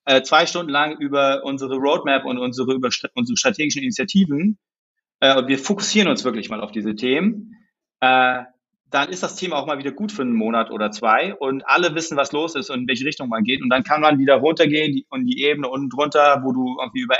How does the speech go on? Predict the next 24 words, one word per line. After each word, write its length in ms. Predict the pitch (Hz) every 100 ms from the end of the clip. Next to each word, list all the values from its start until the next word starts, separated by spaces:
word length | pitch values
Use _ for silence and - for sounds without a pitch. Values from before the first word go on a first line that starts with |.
| 135
Epics 320 | 147 135 -
oder 200 | 127 120
Opportunities 680 | 120 127 - 135 - 131 -
oder 260 | 120 117
Ideas 360 | 120 131 147 -
redest, 420 | 139 139 139 - _ _ - - - _ -
äh, 440 | 123 123 120 120 120 - _ _ _
wie 180 | 120 143
man 160 | 147
sozusagen 280 | 131 131 139
diese 160 | 127 123
strategischen 640 | 135 135 139 135 - 139
Initiativen 600 | 131 127 117 131 135 127
erreicht. 540 | 120 117 127 165 - - _ _ _ _ _ _ _
Ähm, 600 | 123 127 127 127 131 131 - -
und 120 | 123
dann 140 | 127
kannst 280 | 131 135 -
du 100 | 131
da 480 | 123 127 131 135 135 -
deinen 200 | - 127
vernünftigen 840 | 123 127 131 139 131 127 123 - -
Daily 420 | 123 135 135 139
Business, 600 | 135 135 139 135 127 -